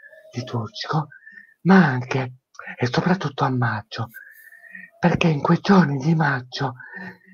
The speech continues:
le reliquie furono traslate dalla Turchia e a Bari. Qui vediamo una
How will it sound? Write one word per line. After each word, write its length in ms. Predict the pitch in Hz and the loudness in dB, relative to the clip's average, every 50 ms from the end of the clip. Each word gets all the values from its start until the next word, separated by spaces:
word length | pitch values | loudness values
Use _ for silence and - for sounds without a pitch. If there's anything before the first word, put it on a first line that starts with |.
| - _ _ | -20 _ _
le 180 | - 143 156 | 0 2 4
reliquie 480 | 160 180 180 156 143 135 123 - 143 139 | 4 4 4 2 0 -2 -4 -4 -4 -4
furono 320 | 123 - 139 131 139 131 | -4 -4 -4 -4 -4 -4
traslate 920 | 123 - 135 131 127 123 120 120 120 113 113 113 110 - - 117 113 113 - _ _ _ _ _ _ _ _ _ _ _ - - - _ _ | -4 -2 -2 -2 -2 -2 -2 0 0 0 0 -2 -4 -6 -8 -8 -8 -10 -12 _ _ _ _ _ _ _ _ _ _ _ -20 -20 -20 _ _
dalla 260 | - 135 131 143 143 | -4 0 0 0 2
Turchia 720 | - 190 185 190 - - - 123 123 127 131 127 127 127 - - _ _ _ _ _ _ _ _ _ _ _ _ _ _ _ _ _ _ - - - - - - - - - - - - | 4 4 4 4 2 -2 -4 -2 -2 0 0 0 -2 -4 -8 -14 _ _ _ _ _ _ _ _ _ _ _ _ _ _ _ _ _ _ -20 -20 -18 -20 -20 -20 -20 -20 -20 -20 -20 -10
e 200 | - 131 127 123 | -6 -2 0 0
a 120 | 123 120 | 0 0
Bari. 540 | 120 - 131 127 - - 107 - 143 160 - - _ - - - - - - - - - - - | 0 -2 -2 -2 -2 -4 -4 -4 -4 -4 -6 -8 _ -20 -20 -20 -20 -20 -20 -20 -20 -20 -20 -8
Qui 200 | - - 165 151 | -2 0 0 2
vediamo 420 | 143 131 123 143 139 131 123 123 | 2 2 0 0 0 0 0 0
una 260 | 127 127 127 123 123 | 0 0 0 -2 -2